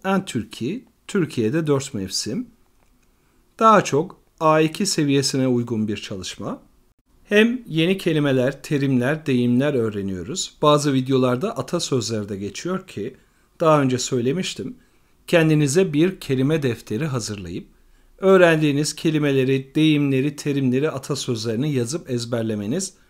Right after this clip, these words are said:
çok faydalı olacaktır. Bir taraftan cümle, paragraf çözümlemesi yapıyoruz. Dil bilgisi açısından hangi öğe nereye bağlıdır görmüş oluyoruz ve birlikte tercümesini yapıyoruz.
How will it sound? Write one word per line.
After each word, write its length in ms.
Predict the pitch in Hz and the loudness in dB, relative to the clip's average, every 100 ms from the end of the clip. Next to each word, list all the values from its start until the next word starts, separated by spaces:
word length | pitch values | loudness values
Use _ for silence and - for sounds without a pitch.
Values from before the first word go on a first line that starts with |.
| _ _ - | _ _ -4
çok 280 | - 208 208 | 4 4 2
faydalı 480 | - 143 123 117 110 | -2 0 0 -2 -2
olacaktır. 760 | 104 90 95 101 - 170 165 _ _ _ _ _ _ 285 | -4 -6 -10 -10 -6 -8 -8 _ _ _ _ _ _ -4
Bir 100 | - | 2
taraftan 640 | 196 160 - 131 135 254 _ _ _ _ - | 4 4 2 -4 -8 -8 _ _ _ _ -4
cümle, 580 | 175 165 156 151 240 - _ _ _ _ | 0 2 4 2 0 -6 _ _ _ _
paragraf 640 | 160 147 147 131 165 208 - | 2 4 4 4 2 2 -2
çözümlemesi 720 | 135 123 120 110 107 - 104 | -4 0 0 -2 -4 -6 -6
yapıyoruz. 600 | 92 101 87 175 - _ _ _ _ _ _ 190 | -10 -12 -10 -10 -10 _ _ _ _ _ _ 0
Dil 240 | 220 226 | 2 4
bilgisi 400 | 180 156 147 147 | 2 0 -2 -4
açısından 680 | 127 - - 120 104 139 151 | -4 -4 -2 -2 -2 -8 -6
hangi 460 | - 202 214 175 135 | 0 4 4 2 2
öğe 440 | 135 117 123 - | 2 2 -2 -4
nereye 420 | 165 196 175 175 151 | 0 4 6 4 2
bağlıdır 680 | 139 139 175 131 110 - _ _ _ _ - | 2 4 2 0 -4 -8 _ _ _ _ 2
görmüş 440 | 143 139 139 - | 2 2 -2 -6
oluyoruz 580 | 113 101 104 214 - 120 | -8 -6 -6 -6 -6 -2
ve 220 | 156 285 - _ _ | -2 -4 -12 _ _
birlikte 440 | 262 202 147 - 226 | 0 2 2 0 -2
tercümesini 640 | 202 165 147 143 - 135 | 2 2 2 -2 -2 -2
yapıyoruz. 640 | 123 107 104 101 202 - | -2 -4 -8 -8 -8 -10